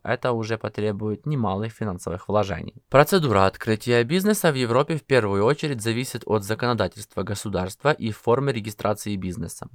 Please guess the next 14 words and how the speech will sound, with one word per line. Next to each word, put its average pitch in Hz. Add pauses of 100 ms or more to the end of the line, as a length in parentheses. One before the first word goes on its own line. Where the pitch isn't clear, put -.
(140)
Наибольшей 117
популярностью 123
пользуется 98
общество 123
с -
ограниченной 113
ответственностью. -
Процедура 113
регистрации 101
бизнеса 113
в -
Е 151
С -
включает -